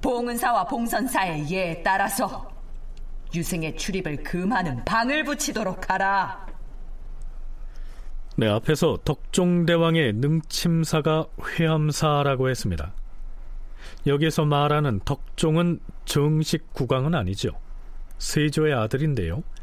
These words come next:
Speaker 2: 그의 아들인 성종이 왕위에 오르자 사후에 덕종으로 추존된,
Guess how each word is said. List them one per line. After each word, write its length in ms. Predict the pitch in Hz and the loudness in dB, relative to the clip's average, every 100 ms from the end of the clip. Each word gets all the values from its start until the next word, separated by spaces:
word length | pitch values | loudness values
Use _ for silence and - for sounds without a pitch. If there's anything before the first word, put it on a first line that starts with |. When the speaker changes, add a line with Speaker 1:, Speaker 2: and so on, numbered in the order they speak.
| - - - - | -10 -8 -10 -4
Speaker 2:
그의 480 | - 143 160 165 - | 0 2 4 4 2
아들인 560 | 135 139 151 165 170 160 | 0 0 2 2 2 0
성종이 680 | - - 190 185 170 165 160 | -6 -2 2 2 2 2 2
왕위에 360 | 117 113 117 143 | 2 2 2 0
오르자 540 | 101 110 110 95 - - - - - | 0 0 -2 -2 -4 -10 -10 -10 -8
사후에 540 | - - 139 151 113 - - | -4 -2 0 0 0 -2 -4
덕종으로 840 | 135 - - 165 156 147 170 156 - | -4 -4 -4 0 2 2 2 0 -4
추존된, 680 | - - 214 175 110 90 71 | -6 0 2 2 0 -2 -4